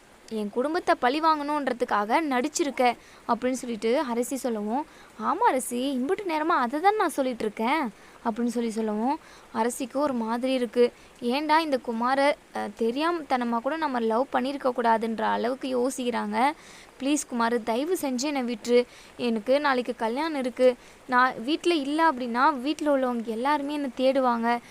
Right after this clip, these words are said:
எல்லாரும் பதட்டப்படுவாங்க. தயவு செஞ்சு என்னை விட்டுரு" அப்படின்னு சொல்லி கெஞ்சுறாங்க. "நீ எவ்வளோதான் கெஞ்சி கதறி அழுதாலுமே உன்னை விட போறது கிடையாது"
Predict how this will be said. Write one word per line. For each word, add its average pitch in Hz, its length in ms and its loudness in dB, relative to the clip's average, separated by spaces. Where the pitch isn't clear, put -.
எல்லாரும் 262 540 2
பதட்டப்படுவாங்க. 247 800 0
தயவு 262 380 0
செஞ்சு 254 200 -2
என்னை 285 240 -2
விட்டுரு" 247 280 -4
அப்படின்னு 240 260 0
சொல்லி 240 300 -2
கெஞ்சுறாங்க. 226 520 -2
"நீ 233 280 0
எவ்வளோதான் 277 560 2
கெஞ்சி 254 400 -2
கதறி 254 440 0
அழுதாலுமே 240 600 0
உன்னை 233 220 -2
விட 220 200 0
போறது 233 300 -2
கிடையாது" 220 560 2